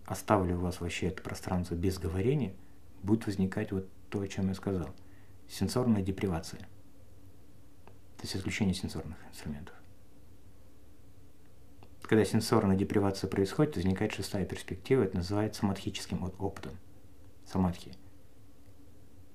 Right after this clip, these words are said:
Если это протяженно остается,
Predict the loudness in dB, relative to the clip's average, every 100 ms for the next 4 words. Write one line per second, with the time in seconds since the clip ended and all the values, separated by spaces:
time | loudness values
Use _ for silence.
0 | -14 -10 -2 0 2 0 2 4 6 4
1 | 2 -6 -12 -14 -14 -14 -14 -14 -14 -14
2 | -14 -10 -10 2 4 4 2 -6